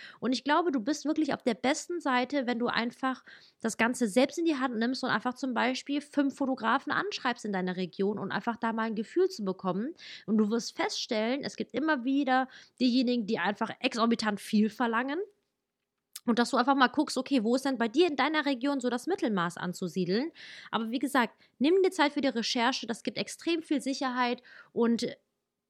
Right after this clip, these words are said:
du wirst sehen, einfach dadurch wird auch alles wirklich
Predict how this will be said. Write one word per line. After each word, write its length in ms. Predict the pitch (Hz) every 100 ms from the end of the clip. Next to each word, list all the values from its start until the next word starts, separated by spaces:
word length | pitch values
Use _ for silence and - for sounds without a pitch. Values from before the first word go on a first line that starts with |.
| _ -
du 160 | 214
wirst 220 | 247 247 -
sehen, 280 | 262 285
einfach 320 | 262 220 - 226
dadurch 360 | 220 233 -
wird 120 | 233
auch 120 | 202 -
alles 340 | 220 233 -
wirklich 340 | 214 214 208